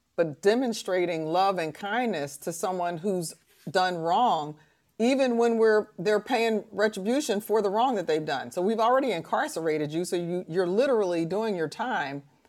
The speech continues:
And we don't even find it in our hearts at that point to say, "This was the perfect opportunity to help transform this person's life."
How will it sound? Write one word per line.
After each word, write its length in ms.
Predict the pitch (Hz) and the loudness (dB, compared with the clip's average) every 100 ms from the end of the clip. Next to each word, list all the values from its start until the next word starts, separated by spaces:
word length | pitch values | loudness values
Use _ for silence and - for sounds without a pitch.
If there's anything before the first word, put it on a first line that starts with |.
| _ _ _ _ | _ _ _ _
And 140 | 175 180 | -4 -2
we 120 | 196 | 0
don't 240 | 190 214 | 0 0
even 240 | 247 190 202 | -2 -2 -4
find 340 | - 175 180 | -4 -4 -4
it 80 | 185 | -4
in 120 | 175 | -2
our 140 | 170 165 | -4 -2
hearts 280 | 175 175 | -2 -2
at 140 | 160 - | -4 0
that 260 | 190 214 - | 0 -2 -6
point 240 | 170 160 | -6 -4
to 100 | 165 | -6
say, 460 | - 175 170 165 165 _ _ - | -2 0 0 -2 -6 _ _ -2
"This 180 | 233 | 0
was 160 | 233 175 | 0 -2
the 80 | 160 | -4
perfect 420 | - 214 208 196 | 0 0 0 -2
opportunity 840 | 175 180 165 214 185 165 156 143 - | -2 -2 -4 -4 -2 -2 -2 -6 -6
to 100 | 165 | -2
help 200 | 185 165 | 0 -2
transform 560 | - 185 170 - 170 156 | -4 -6 -6 -6 -6 -4
this 140 | 156 | -8
person's 420 | - 160 143 147 139 | -4 -4 -4 -8 -6
life." 420 | 135 - - | -6 -8 -16